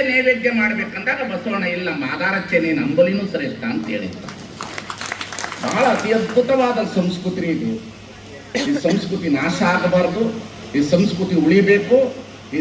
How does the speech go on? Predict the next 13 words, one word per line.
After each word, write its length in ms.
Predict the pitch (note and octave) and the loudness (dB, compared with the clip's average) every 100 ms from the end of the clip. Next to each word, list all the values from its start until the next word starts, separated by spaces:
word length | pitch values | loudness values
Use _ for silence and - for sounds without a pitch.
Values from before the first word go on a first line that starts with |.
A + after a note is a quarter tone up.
| D#3 F#3 | 0 0
ಸಂಸ್ಕೃತಿ 420 | A#3 - F#3+ E3+ D3 | 0 -2 -4 -2 2
ಬೆಳಿಬೇಕು. 560 | F3+ G#3+ G#3+ A3+ B3 C#4 - - - - - D3+ | 4 4 4 4 4 4 2 -8 -18 -20 -12 -6
ಈ 40 | E3 E3+ | -4 2
ಸಂಸ್ಕೃತಿ 460 | G#3+ A#3 A3+ A3+ F3+ - | 4 4 2 -2 -4 2
ಕೇವಲ 400 | G#3+ C4+ C4+ B3 - - - - - - - C#3 G#3 | 4 4 4 0 -2 -8 -12 -18 -20 -20 -20 -6 -4
ಒಂದು 200 | D4+ C#4 A3+ | -2 -4 -4
ಸಮುದಾಯದಲ್ಲ, 880 | A3 G#3+ F#3+ F3+ E3+ E3 C#3+ D3+ A3 C4+ - - - - - - C#3+ | -4 -2 -4 -2 -2 -2 -8 -6 -4 -4 -4 -8 -14 -20 -20 -16 -8
ಇಡೀ 240 | C#3+ A3+ C#4 D#4 D4 A3 | -4 -2 0 2 2 2
ಮಾನವ 280 | A3 A3+ G#3+ F#3 | 2 2 2 2
ಜನಾಂಗದ 560 | F#3 F#3 F3+ F3 E3+ D#3 D3+ | 0 0 0 2 2 0 -2
ಶ್ರೇಷ್ಠತೆಯ, 640 | F3+ A#3 - - G3 F3+ D#3 D#3+ | 2 2 2 -2 -2 2 2 0
ಅಸ್ಮಿತೆಗೆ 540 | - F#3 A3 G#3 E3 A#2 | -4 -2 0 0 -2 4
ಗೌರವ 320 | F3 G#3+ B3+ | 6 8 6